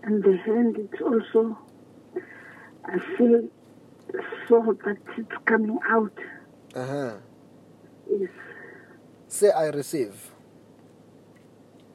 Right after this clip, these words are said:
Speaker 1: What?
Speaker 2: S-, say, "I receive."
Speaker 1: I receive.
Speaker 2: My healing.
Speaker 1: My healing.
Speaker 2: I am healed.
Speaker 1: I am zero.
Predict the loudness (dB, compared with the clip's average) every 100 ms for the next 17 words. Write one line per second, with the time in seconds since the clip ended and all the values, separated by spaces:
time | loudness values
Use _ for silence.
0 | -20 -16 -4 -4 -4 -10 -14 -6 -4 -2
1 | 0 0 -2 -4 -4 -4 -6 -12 -20 -20
2 | -20 -20 -20 -20 -20 -20 -20 -10 0 2
3 | 4 0 -4 4 4 4 0 -18 -20 -20
4 | -20 -12 -8 -6 -8 -8 -8 -6 -8 -14
5 | -20 -20 -20 -20 -20 -20 -20 -20 -20 -20
6 | -20 -6 0 2 2 2 2 0 0 -4
7 | -8 -20 -20 -20 -20 -8 -6 -4 -6 -6
8 | -10 -6 -4 -4 -6 -12 -20 -20 -20 -20
9 | -20 -20 -20 _ -20 -20 -18 0 2 4
10 | 4 2 -4 0 2 2 0 -2